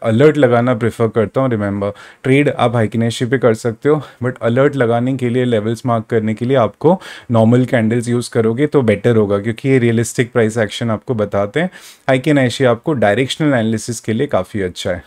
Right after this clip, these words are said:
ओके, hopefully ये नॉलेज आपके माइंड में already रजिस्टर हो गया होगा, तो प्लीज मेक नोट्स। जो जो मैं बोल रहा हूँ काफ़ी फास्ट बोलूँगा,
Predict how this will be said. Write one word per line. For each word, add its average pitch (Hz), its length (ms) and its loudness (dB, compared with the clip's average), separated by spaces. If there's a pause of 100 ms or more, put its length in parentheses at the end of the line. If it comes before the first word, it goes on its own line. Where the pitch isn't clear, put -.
(100)
ओके, 151 240 -4
hopefully 131 380 -2
ये 117 180 0
नॉलेज 117 360 0
आपके 117 400 0 (380)
माइंड 107 220 0
में 113 320 0
already 107 440 0
रजिस्टर 104 380 -2
हो 110 220 0
गया 110 160 2
होगा, 113 220 2
तो 147 120 -2
प्लीज 117 360 -4
मेक 123 160 -2
नोट्स। 113 380 -2
जो 113 100 -2
जो 117 100 -2
मैं 117 180 -2
बोल 104 260 -2
रहा 117 100 -2
हूँ 127 80 -4
काफ़ी 110 280 -4
फास्ट 110 380 -4
बोलूँगा, 117 400 0